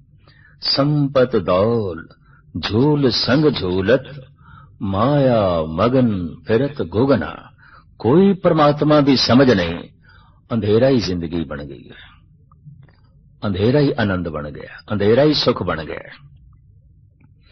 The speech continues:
ਕਿਤਨਾ ਤਰਸ ਆਏਗਾ ਉਸ ਮਨੁੱਖ ਦੀ ਜ਼ਿੰਦਗੀ ਤੇ, ਭਟਕਣਾ ਹੀ ਜਿਸ ਦੀ ਜ਼ਿੰਦਗੀ ਬਣ ਜਾਏ, ਭਟਕਣਾ ਹੀ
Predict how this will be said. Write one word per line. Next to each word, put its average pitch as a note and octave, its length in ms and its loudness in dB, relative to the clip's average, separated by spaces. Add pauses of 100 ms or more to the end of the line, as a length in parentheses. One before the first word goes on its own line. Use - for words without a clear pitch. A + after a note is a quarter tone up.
(640)
ਕਿਤਨਾ C3 380 0
ਤਰਸ B2+ 400 -2
ਆਏਗਾ F#2+ 300 0
ਉਸ G2+ 240 -2
ਮਨੁੱਖ G2 280 -2
ਦੀ F#2+ 140 -2
ਜ਼ਿੰਦਗੀ G#2+ 400 0
ਤੇ, F#2 280 -4 (640)
ਭਟਕਣਾ G#2+ 600 -2
ਹੀ C#3 160 4
ਜਿਸ G2 260 -4
ਦੀ F2+ 120 -6 (280)
ਜ਼ਿੰਦਗੀ F2+ 360 -4
ਬਣ D2 220 -12
ਜਾਏ, - 1300 -20
ਭਟਕਣਾ A2+ 540 0
ਹੀ D#2 260 -6